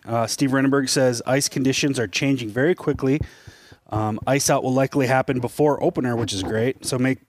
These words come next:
plans." And Tony Freund wrapped up the ice season over the weekend,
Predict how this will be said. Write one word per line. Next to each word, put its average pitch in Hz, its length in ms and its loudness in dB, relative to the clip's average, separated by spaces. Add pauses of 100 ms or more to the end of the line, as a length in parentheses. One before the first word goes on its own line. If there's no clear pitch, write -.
plans." 147 400 2
And 123 440 0
Tony 147 440 2
Freund 147 520 2
wrapped 135 340 0
up 143 80 0 (180)
the 113 160 -2
ice 139 180 0
season 143 380 2
over 123 180 -2
the 123 80 0
weekend, 160 400 2